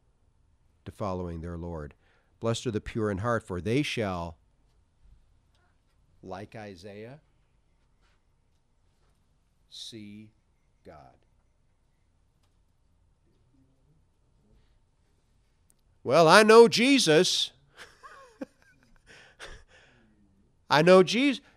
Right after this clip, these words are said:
Isn't that great? Here we are, a room full of people. I, I believe every one of you, what I gather, has authentically entrusted themselves to Christ. And what can we claim?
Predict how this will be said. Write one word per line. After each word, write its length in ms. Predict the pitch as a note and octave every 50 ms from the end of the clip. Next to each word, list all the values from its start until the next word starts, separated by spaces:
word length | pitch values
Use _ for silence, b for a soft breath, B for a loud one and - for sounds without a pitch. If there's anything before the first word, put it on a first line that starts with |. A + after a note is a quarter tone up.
| b b
Isn't 260 | A3 D4+ D4+ F4+ F#4+
that 220 | F#4+ F4+ F4+ F4 F4
great? 720 | - C4 C#4 A#3+ G3+ D#3+ D3 F3+ C4+ C4 - - - - _ _ _ _ _ _ _ _ _ _ _ _ _ _ _ _ _ _ _
Here 260 | - C#4+ F4+ F#4 F#4
we 240 | F4 F#4 F#4 F4+ D#4+
are, 340 | G#3+ F#3+ F#3 F#3+ A#3 A3+ A3
a 40 |
room 260 | G3 A3 C#4+ E4+ E4 D#4+
full 240 | - E4+ E4 D#4+
of 100 | D4+ -
people. 420 | - A3 G#3 G#3+ G#3 - A#3+ C4 C#4
I, 300 | B3 A3 A#3+ B3+ B3+ A#3
I 120 | G3+ G3
believe 380 | G3 G#3 A#3 G#3+ G#3+ A#3 G#3+ G3
every 260 | F#3+ G3+ A#3 C#4+ D4+
one 240 | D4 C4+ A3+ G3+ G3
of 120 | G3+ F#3
you, 380 | G#3 A#3 A#3 G#3+ F#3+ E3+ E3+ E3
what 320 | D3 C#3 C#3 D3+ E3 F3
I 140 | G3 G#3+ A#3
gather, 520 | G#3 G#3+ G3+ F#3 F3+ F#3 F#3+ A3 A#3 A3+ b b b b b b b
has 360 | - - F3+ F3 F3 - -
authentically 720 | - D3 D#3+ D#3 - - F3 F3 F#3+ A3+ A3 A3+ C4 B3+ B3
entrusted 500 | A3+ - - G3 F#3+ F#3+ F#3 - A3 F#3+
themselves 520 | G#3 G3+ F#3 - - F3 E3+ F3 F3+ -
to 100 | - G#3+
Christ. 680 | - - F3+ D3 C3 A#2+ A#2+ C#3+ G3+ - - - _ - _ _ _ _ _ _ _ _ _ _ _ _ _ _ _ _ _ _ _ _ _ _ _ _ _ _ _ _ _ _ _ _ _ _ _ _ _ _ _
And 140 | - F3+ F#3
what 180 | F#3 A3+ B3 -
can 140 | C#4+ C#4 C#4
we 100 | C#4 C4+
claim? 440 | - - C#4+ D#4+ E4 D#4 A3 B2